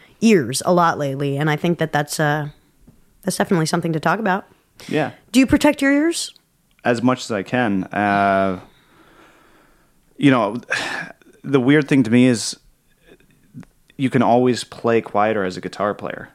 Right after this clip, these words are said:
Speaker 2: I think as a singer, to hear yourself, you, you have to go through either some amplification or put it in your ears, and then you have to p-, make it kinda loud, you know, for that. So,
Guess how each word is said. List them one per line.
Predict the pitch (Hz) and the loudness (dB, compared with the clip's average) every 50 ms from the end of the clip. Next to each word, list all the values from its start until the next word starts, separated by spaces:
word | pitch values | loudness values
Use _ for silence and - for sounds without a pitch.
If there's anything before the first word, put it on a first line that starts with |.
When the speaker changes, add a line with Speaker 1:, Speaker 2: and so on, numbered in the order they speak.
| - - | -14 -14
Speaker 2:
I | 95 | -12
think | - - 104 95 - - | -8 -8 -8 -8 -10 -10
as | - 107 104 98 | -10 -8 -8 -8
a | 92 | -8
singer, | - - - 131 127 120 110 98 | -8 -4 -2 -2 0 0 -2 -4
to | - - 98 | -6 -10 -8
hear | - 120 135 135 | -2 0 0 0
yourself, | 120 104 - - 95 87 90 - - - - _ _ _ _ - - - | 0 -2 -4 -4 -4 -4 -4 -6 -10 -16 -20 _ _ _ _ -20 -18 -12
you, | - 110 110 110 107 101 90 - - | -8 -6 -6 -6 -6 -8 -10 -12 -10
you | 101 101 107 | -10 -8 -8
have | 104 95 | -8 -8
to | 110 | -6
go | 101 110 104 | -6 -6 -6
through | - - 110 107 | -6 -6 -10 -8
either | 98 101 92 | -8 -8 -8
some | - - 90 | -8 -8 -8
amplification | 71 98 92 - - - - - 113 110 110 113 107 | -8 -8 -10 -12 -16 -14 -8 -6 -6 -6 -6 -6 -8
or | 101 | -8
put | 92 - 123 110 | -6 -6 -6 -6
it | 98 | -6
in | 98 92 | -6 -6
your | 98 92 | -6 -4
ears, | 95 113 113 107 95 | -4 -4 -4 -6 -6
and | 104 98 | -6 -6
then | 95 95 | -6 -6
you | 92 98 | -6 -8
have | 98 92 - | -10 -12 -12
to | - | -18
p-, | - _ - - - - - - - | -20 _ -20 -20 -20 -20 -20 -10 -8
make | 120 113 95 | -6 -6 -4
it | - - | -6 -4
kinda | - 113 107 92 78 76 | -4 -2 -2 -2 -4 -4
loud, | 80 73 92 107 117 101 78 - - - - | -2 -2 0 0 0 -2 -6 -10 -14 -14 -12
you | 92 | -10
know, | 85 78 | -10 -10
for | 78 101 82 | -10 -12 -10
that. | - 60 - - - | -10 -10 -10 -10 -6
So, | - 90 78 71 78 | -4 -2 -2 -2 -4